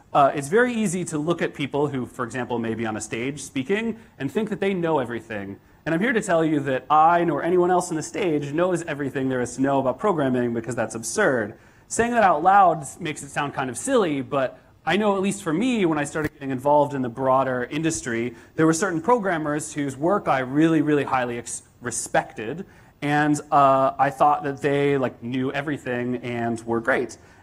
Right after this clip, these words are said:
It's not that they're not great. Um, I'm gonna pick a specific example here of someone who I'm lucky enough now to call a friend rather than idol, and that's, uh, Yehuda Katz of Ember J S and Rails fame. When I first came across Yehuda's work, I was like, "This person is brilliant."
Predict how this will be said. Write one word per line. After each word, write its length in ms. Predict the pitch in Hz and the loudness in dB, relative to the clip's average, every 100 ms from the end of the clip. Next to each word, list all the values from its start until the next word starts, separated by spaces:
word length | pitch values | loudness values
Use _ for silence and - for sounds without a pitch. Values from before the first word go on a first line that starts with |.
| - | -4
It's 80 | |
not 120 | - 202 | 0 0
that 120 | 175 | 2
they're 120 | 143 | 4
not 200 | 165 165 | 4 2
great. 360 | - 120 - - _ - | 0 -4 -6 -12 _ -2
Um, 260 | 131 131 | 2 2
I'm 100 | 135 | 2
gonna 120 | 185 214 | 0 0
pick 140 | 202 | -2
a 60 | 160 | -4
specific 400 | - 165 208 175 | -4 -4 0 0
example 380 | 143 147 131 | 0 -2 -2
here 260 | 117 123 131 | -4 -2 -2
of 80 | 156 | -2
someone 460 | - 131 123 123 | -2 0 0 0
who 140 | 127 131 | 0 -2
I'm 120 | 123 | 0
lucky 220 | 127 127 | 0 -2
enough 180 | 123 107 | -6 -6
now 200 | 123 120 | -4 -4
to 60 | 117 | -2
call 220 | 117 110 | -2 -2
a 40 | |
friend 380 | 107 120 123 170 | -4 -6 -4 -2
rather 200 | 131 110 | -2 -4
than 120 | 110 | -6
idol, 340 | 92 117 156 180 | -6 -2 0 0
and 80 | 123 | -2
that's, 280 | 117 - | -4 -6
uh, 100 | 123 | -6
Yehuda 420 | 117 117 135 131 - | -4 -4 -6 -6 -4
Katz 540 | 160 110 - - - - _ _ | -4 -4 -10 -12 -12 -18 _ _
of 360 | 123 123 117 107 | -2 0 0 -4
Ember 240 | 127 123 | -6 -6
J 140 | 117 123 | -6 -4
S 380 | 120 113 - - | -2 -2 -4 -10
and 300 | 113 113 110 | -10 -8 -6
Rails 380 | 113 117 110 107 | -2 0 -2 -4
fame. 400 | 120 110 107 104 - _ | -8 -8 -8 -10 -18 _
When 100 | - 160 | -2 2
I 20 | |
first 220 | 220 226 | 2 0
came 120 | 214 | -4
across 260 | 202 180 175 | 0 0 0
Yehuda's 280 | 160 156 131 | -2 -2 0
work, 500 | 185 202 151 - - | 2 2 0 -6 -6
I 140 | 131 135 | -2 -2
was 160 | 131 | -2
like, 260 | 127 113 - | -2 -4 -4
"This 120 | 262 | -8
person 320 | - 165 185 | -4 -4 -2
is 100 | 170 | -6
brilliant." 560 | 143 220 196 139 117 | 0 2 2 2 -2